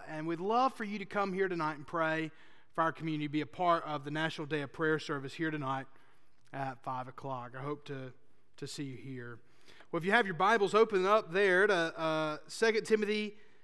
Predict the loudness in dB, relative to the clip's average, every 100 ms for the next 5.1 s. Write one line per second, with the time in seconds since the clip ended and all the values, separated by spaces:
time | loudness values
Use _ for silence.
0 | 2 2 4 0 2 4 6 4 4 2
1 | 0 0 -2 0 0 2 4 2 0 0
2 | 0 0 0 4 6 4 4 2 2 0
3 | 4 4 4 0 -2 -8 -14 -16 -18 -18
4 | -18 -18 -6 -2 4 4 6 4 2 0